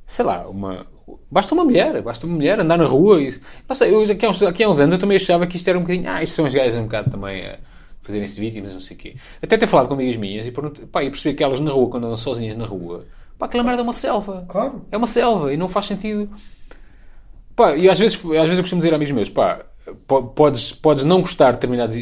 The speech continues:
Speaker 1: porque há muita gente, eu já disse isto também, há muita gente que gosta de ir buscar os exemplos extremados
Speaker 2: Claro.
Speaker 1: para desvalorizar a luta. Mas tu pe-, tens de pensar na luta,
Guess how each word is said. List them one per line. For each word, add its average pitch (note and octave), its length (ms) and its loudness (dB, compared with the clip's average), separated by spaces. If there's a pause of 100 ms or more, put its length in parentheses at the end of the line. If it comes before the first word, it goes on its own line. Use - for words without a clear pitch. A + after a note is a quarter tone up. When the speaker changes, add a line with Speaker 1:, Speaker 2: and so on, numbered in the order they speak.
(100)
Speaker 1:
porque - 160 -2
há F3+ 40 6
muita F3 160 2
gente, F3 220 -2
eu D3 60 -2
já C#3+ 80 2
disse C#3 220 -6
isto C#3 100 -10
também, C3 200 -2
há C#3+ 60 -2
muita C3+ 140 -2
gente D#3 140 -2
que - 60 -12
gosta D3 200 -4
de C#3+ 60 -2
ir - 20 -4
buscar D3 240 -4
os B2+ 100 -2
exemplos B2+ 320 -8
extremados - 600 -10 (380)
Speaker 2:
Claro. G2+ 320 -12
Speaker 1:
para C3+ 140 4
desvalorizar D#3+ 480 4
a F3+ 40 0
luta. C#3+ 360 -2 (420)
Mas C#3 100 -10
tu F3 80 -6
pe-, A3 120 4
tens G3 180 -2
de - 40 -8
pensar E3+ 280 2
na B2+ 240 2
luta, D#3 260 4